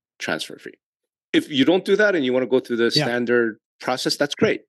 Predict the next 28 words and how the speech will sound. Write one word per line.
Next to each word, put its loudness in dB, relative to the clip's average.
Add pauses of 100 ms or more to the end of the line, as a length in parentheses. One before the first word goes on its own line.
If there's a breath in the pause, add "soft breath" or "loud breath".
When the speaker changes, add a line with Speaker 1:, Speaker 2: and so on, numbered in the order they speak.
(120)
Speaker 1:
Do 2
that. -6
We 4
want 2
you 2
to -12
get 0
as -8
much -4 (120)
attention, -4
get 0
as -8
much -4
traction, -6 (460 soft breath)
and 2
if, -4
quite -4
frankly, 0 (300)
sell 2
as 0
many 0
homes -4
as -12
possible, -8
'cause -4
let's -2
face -4
it, 2